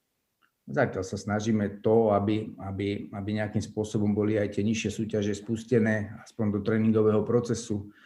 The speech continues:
Tá doba je naozaj mimoriadne ťažká a veľmi ťažko sa v dnešných číslach, ktoré máme na Slovensku pandemických, eh, komunikuje o spustení nižších súťaží a, a nejakej migrácie hráčov a, a tréningového procesu.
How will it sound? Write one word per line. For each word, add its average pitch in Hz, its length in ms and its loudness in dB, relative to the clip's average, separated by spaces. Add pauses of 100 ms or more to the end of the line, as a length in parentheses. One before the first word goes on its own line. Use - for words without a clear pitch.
(160)
Tá - 160 -10
doba 104 240 4
je 98 160 4
naozaj 98 320 -2
mimoriadne 98 560 0
ťažká 95 560 -2
a 92 160 0
veľmi 98 160 -2
ťažko 98 320 -6
sa 101 320 -6 (340)
v 98 160 -6
dnešných 101 400 0
číslach, 101 560 -2
ktoré 101 160 -2
máme 98 240 -2
na 101 160 -2
Slovensku 101 720 -2
pandemických, 101 800 -2
eh, 101 40 2 (200)
komunikuje 104 880 0
o 107 80 -6
spustení 101 560 -4
nižších 104 320 -2
súťaží 101 640 0
a, 95 160 0
a 95 240 -2 (240)
nejakej 95 400 -4
migrácie 104 640 4
hráčov 107 640 2
a, 92 80 -2 (480)
a 98 80 -10
tréningového 107 640 2
procesu. 110 560 0